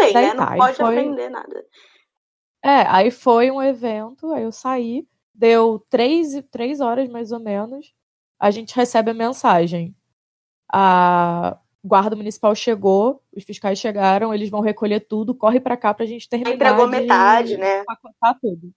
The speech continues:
Speaker 2: É, entregou uma parte, mas ainda faltava empacotar muita coisa. Daí foi um mutirão de gente, a gente catou todo mundo, saiu mandando mensagem pra todo mundo.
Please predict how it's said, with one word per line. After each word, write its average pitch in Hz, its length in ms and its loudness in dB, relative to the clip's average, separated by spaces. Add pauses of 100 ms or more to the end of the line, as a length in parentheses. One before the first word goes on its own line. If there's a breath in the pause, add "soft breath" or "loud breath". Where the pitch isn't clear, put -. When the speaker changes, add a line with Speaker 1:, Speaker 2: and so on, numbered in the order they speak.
(560)
Speaker 2:
É, 208 180 4
entregou 190 320 -4
uma 202 120 2
parte, 214 460 0
mas 226 160 -8
ainda 233 180 -10
faltava 254 760 -2
empacotar 254 600 -8
muita 233 260 -8
coisa. 196 420 -4 (380)
Daí 208 320 2
foi 233 180 -2
um 233 60 -4
mutirão 254 600 -2
de 285 140 -4
gente, 233 460 -4
a 226 60 -2
gente 220 220 -10
catou 226 340 -2
todo 233 220 -6
mundo, 247 240 -14
saiu 214 180 -4
mandando 214 260 -6
mensagem 214 360 -8
pra 214 120 -6
todo 226 300 -8
mundo. 262 480 -12